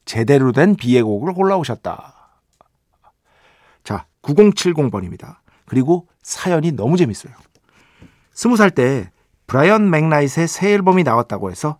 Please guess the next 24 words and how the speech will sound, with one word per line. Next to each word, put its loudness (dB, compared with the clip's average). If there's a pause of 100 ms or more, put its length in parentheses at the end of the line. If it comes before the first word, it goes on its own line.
씨디를 -6
샀는데 -8 (680)
Back 2
at -2
One, -2 (360)
그 -14
브라이언 2
맥나잇의 -4
최고, 0 (120)
어, -10
걸작이라고 -2
할 -8
수 -18
있겠죠. -18 (560)
바로 4
미용실에 4
갈 0
일이 0
있었어요. -10 (720)
근데 4
노래가 4
너무 4
궁금한 4
거예요. -4